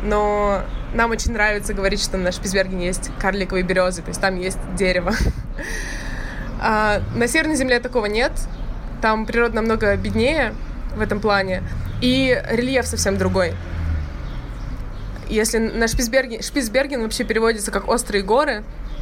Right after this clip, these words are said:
там когда-то было сетчатое оледенение, поэтому острые пики гор торчали среди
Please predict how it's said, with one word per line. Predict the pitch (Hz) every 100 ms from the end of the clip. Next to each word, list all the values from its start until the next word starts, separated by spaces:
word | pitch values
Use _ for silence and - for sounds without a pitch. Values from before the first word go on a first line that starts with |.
| - - - - -
там | 247 233
когда-то | 226 226 220 220
было | 196 233
сетчатое | 220 262 254 - 226 202
оледенение, | 214 202 214 285 311 226 214 - - - -
поэтому | 233 233 233 220 214 208 - - -
острые | 262 - 247
пики | - 247 233
гор | 208 294
торчали | 311 220 - 254 233 208
среди | - 208 196 214 196